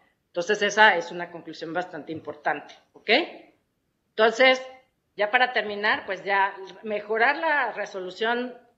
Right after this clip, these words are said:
horizontal, ajá, no les van a dar necesariamente mejores resultados,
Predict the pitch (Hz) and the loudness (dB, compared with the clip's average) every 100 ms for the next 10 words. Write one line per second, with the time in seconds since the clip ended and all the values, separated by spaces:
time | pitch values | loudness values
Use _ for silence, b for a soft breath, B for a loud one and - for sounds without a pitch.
0 | _ _ _ 208 208 196 - 170 165 180 | _ _ _ -2 -2 -2 -8 -8 -2 0
1 | 220 415 - - - 202 226 226 254 254 | 0 -4 -16 -16 -6 -2 0 2 4 2
2 | 220 202 208 214 190 185 175 180 185 180 | 0 -2 -2 -4 -4 -2 -2 -2 -8 -8
3 | 170 175 170 175 156 185 175 160 - 175 | -10 -8 -6 -6 -4 -4 -2 -4 -4 -2
4 | 175 175 151 156 143 139 143 240 - - | -2 -4 -8 -10 -10 -8 -6 -8 -10 -18